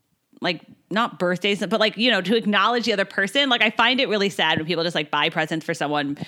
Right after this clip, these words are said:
because they, like, feel like they have to buy a present, right? They're like, "Oh, like, I bought this random fucking piece of shit," right? But, like, I feel like it's important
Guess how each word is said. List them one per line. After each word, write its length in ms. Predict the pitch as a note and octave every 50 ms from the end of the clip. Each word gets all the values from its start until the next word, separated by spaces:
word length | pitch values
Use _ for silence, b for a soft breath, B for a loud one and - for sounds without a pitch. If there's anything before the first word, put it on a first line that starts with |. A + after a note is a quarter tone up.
| B B B
because 280 | - E3+ - E3 D#3+ D#3
they, 100 | D#3+ C3+
like, 160 | C3+ C3+ C#3+
feel 100 | - D3+
like 120 | C#3+ C#3 -
they 80 | C3+
have 200 | C#3 - C#3 C3+ -
to 100 | - C3
buy 80 | C3+ B2+
a 60 | -
present, 340 | - - - - - - -
right? 220 | C#3+ E3 D#3+ C3
They're 100 | F#3 F3+
like, 220 | F3 E3 E3 E3 G#3
"Oh, 360 | C4 D#4 B3+ G3 F3 D#3+ E3
like, 200 | E3 D#3+ E3 E3
I 80 | E3
bought 220 | E3+ F3 F3 F3 E3+
this 140 | E3 D3 D3
random 540 | D3 C#3+ D3 D#3+ D#3 D3+ D3+ D3+ C3+ C#3
fucking 320 | C3+ - B2+ C3+ - C3 C3
piece 180 | - B2 -
of 120 | - - -
shit," 180 | - - - - -
right? 360 | - D#3 F3+ G3 A3 - B B B B B B B
But, 140 | - A3 G#3
like, 340 | F#3 A3 A3 G#3+ C4+ - - -
I 100 | A#3 A#3
feel 260 | - - C#4 C4+ C#4+
like 260 | D4 C#4+ C#4 C4+ C4
it's 180 | C4+ E4 - -
important 840 | B3 A3+ G#3+ - - C4+ C#4+ D#4 E4 E4 D4+ C4+ B3 A#3 A3+ A3 -